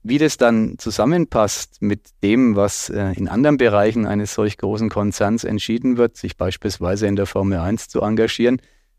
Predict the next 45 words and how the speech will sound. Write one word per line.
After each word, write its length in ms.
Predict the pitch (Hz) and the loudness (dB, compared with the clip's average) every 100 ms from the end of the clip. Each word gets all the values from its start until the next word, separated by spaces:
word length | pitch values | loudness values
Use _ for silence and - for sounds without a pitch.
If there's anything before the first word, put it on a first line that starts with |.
| - | -8
ähm, 320 | 107 104 113 | -4 -4 -2
wirft 240 | 110 110 - | -2 -2 0
bei 120 | 98 | -2
mir 360 | 95 107 127 110 _ _ | 0 2 2 0 _ _
dann 160 | 98 98 | -4 -2
doch 300 | 107 110 - | -4 -6 -12
das 160 | - - | -12 -4
ein 140 | 101 | 0
oder 140 | 107 101 | 2 2
andere 220 | 110 117 | 0 -2
Fragezeichen 840 | - 107 160 160 98 92 95 90 | 0 0 0 0 -2 -2 -2 -2
auf. 240 | 87 87 | -2 -2
Also 220 | 92 101 90 _ - | -2 -4 -6 _ -12
ich 240 | - - _ _ _ _ _ _ _ _ _ _ _ _ _ - | -12 -16 _ _ _ _ _ _ _ _ _ _ _ _ _ -6
glaube, 440 | 92 113 156 170 | 2 4 6 4
man 120 | 131 | 4
versucht, 600 | 117 120 - 139 156 - - | 2 0 0 -4 -6 -12 -4
ähm, 360 | 113 113 110 | 0 2 2
d-, 80 | 101 | 0
und 120 | - | -4
das 140 | 101 - | -4 -4
ist 140 | 104 | -2
ja 100 | 113 | 0
nichts 240 | 104 101 - | 0 -2 -4
Neues, 480 | 90 127 123 - | 0 2 0 -2
so 80 | - | -4
einen 100 | 104 | -2
Spagat 500 | 98 104 - 82 - | 0 -2 -2 -4 -4
zu 140 | - 117 | -4 0
machen. 340 | 101 95 98 | 0 -2 -4
Einerseits 520 | 101 110 110 110 110 | -2 -2 2 0 0
die 100 | 110 | -8
Klientel, 680 | - 107 107 104 110 104 117 | -4 0 0 0 -2 0 -2
die, 300 | 110 101 98 | -2 -2 -2
die 160 | 92 95 | -2 -2
Rennsport 520 | 95 120 - 117 - | -2 -4 -2 -2 -2
begeistert 600 | 107 101 98 - 113 113 | -4 0 0 2 -2 0
ist, 340 | 107 104 - | -2 -4 -6
ähm, 340 | - 101 98 98 | -2 0 0 -2
und 140 | 98 | -2
die 60 | 101 | -4
ist 100 | - | -2
bei 160 | 98 | -2
Audi 240 | 82 101 104 | -2 -4 -4
sicherlich 440 | - 104 101 92 | -4 -4 -4 -8